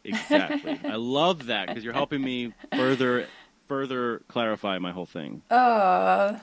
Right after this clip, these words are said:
Speaker 2: that's nice to hear. But I, I really like the perspective of the blue dot as well. Uh, one of the most liberating experiences recently was to watch a,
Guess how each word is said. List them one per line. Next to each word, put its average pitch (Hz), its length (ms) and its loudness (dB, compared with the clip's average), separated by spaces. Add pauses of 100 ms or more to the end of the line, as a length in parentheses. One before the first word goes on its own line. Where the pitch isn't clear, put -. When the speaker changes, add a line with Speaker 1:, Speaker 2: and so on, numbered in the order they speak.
(120)
Speaker 2:
that's 220 200 -10
nice 190 140 -6
to 196 140 -10
hear. 180 200 -4
But 202 140 2
I, 285 160 6
I 285 120 2
really 294 240 4
like 208 220 2
the 220 60 -6
perspective 202 580 -6
of 185 160 -2
the 185 80 -4
blue 185 240 -6
dot 180 240 -4
as 175 200 -10
well. 185 420 0
Uh, 208 220 -2
one 220 240 0
of 208 120 -2
the 202 80 -4
most 202 340 -4
liberating 202 520 -4
experiences 185 1000 -8
recently 190 480 -10
was 190 180 -8
to 196 120 -12
watch 196 380 -4
a, 185 260 -4